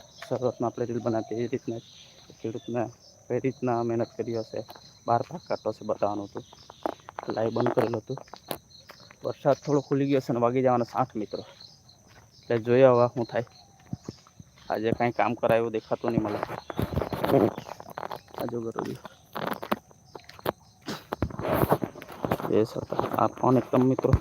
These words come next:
હેંગ મારી ગયો, ખબર નહીં શું થયું. કાંઈ ચાલતું જ નહીં મળે. જરા પાછું બંધ કરવા પડશે લાગે મને મિત્રો.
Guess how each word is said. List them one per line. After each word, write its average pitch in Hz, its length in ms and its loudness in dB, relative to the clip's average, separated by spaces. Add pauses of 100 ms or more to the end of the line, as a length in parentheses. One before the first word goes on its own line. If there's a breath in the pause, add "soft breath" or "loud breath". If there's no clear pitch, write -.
હેંગ 123 180 4
મારી 113 160 2
ગયો, 113 120 0
ખબર 120 260 2
નહીં - 120 -2
શું - 260 -2
થયું. - 280 -4 (680)
કાંઈ - 180 -4
ચાલતું 107 380 2
જ - 80 -12
નહીં 175 120 8
મળે. - 180 -2 (2000)
જરા - 140 0
પાછું - 320 0
બંધ 120 180 0
કરવા 113 160 2
પડશે 117 240 -2
લાગે - 220 -4
મને 113 180 -2
મિત્રો. 113 280 -8